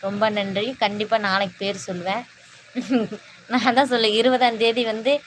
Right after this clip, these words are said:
அஹ், க-, என்னோட சப்ஸ்கிரைபர் பொண்ணுக்கு பிறந்த நாள்னு சொல்லியிருந்தேன். அவங்க பேர் வந்து இதுதான். நான் நேத்து தான் லைவ்ல கேள்விப்பட்டேன்.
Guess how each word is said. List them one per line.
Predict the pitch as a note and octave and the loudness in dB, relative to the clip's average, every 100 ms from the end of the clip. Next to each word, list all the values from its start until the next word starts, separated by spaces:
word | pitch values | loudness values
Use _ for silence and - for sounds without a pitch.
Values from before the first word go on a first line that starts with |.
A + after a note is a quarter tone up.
| - - - | -12 -20 -12
அஹ், | - G3+ G3+ F#3+ F#3+ F3+ - - - - - - - - - - - | -4 0 0 0 -2 -4 -8 -20 -20 -20 -20 -20 -20 -20 -20 -20 -4
க-, | G#3 G3+ G3 F#3+ F#3+ | 0 2 2 0 -2
என்னோட | F#3+ G3+ F#3+ F#3 | -2 -2 -2 -2
சப்ஸ்கிரைபர் | G3 F3+ A3+ A3 A#3 A3 | -6 -4 -4 0 0 -2
பொண்ணுக்கு | G#3 G3+ G#3 G3 | -4 -4 -6 -8
பிறந்த | G#3+ G3 G3 G3 | -6 -4 -2 -2
நாள்னு | G3 G3+ | -2 -4
சொல்லியிருந்தேன். | G3 F3+ F3 F#3 A3 | -6 -4 -4 0 2
அவங்க | G3 G3 F3 | 2 0 -4
பேர் | F#3+ G3 G3 | -4 -4 -4
வந்து | F3+ F3+ | -6 -6
இதுதான். | F#3+ F3 F#3 F#3 E3 - - - | -8 -4 -2 -2 -4 -12 -20 -10
நான் | F#3 F#3+ | -4 -2
நேத்து | G3 F#3 | -2 -2
தான் | F#3+ G#3+ | 0 2
லைவ்ல | G3+ F#3 G3 G3 | 4 2 2 -2
கேள்விப்பட்டேன். | F#3+ F#3 F#3 F3+ F3 - F#3+ | -2 -2 -4 -4 -6 0 0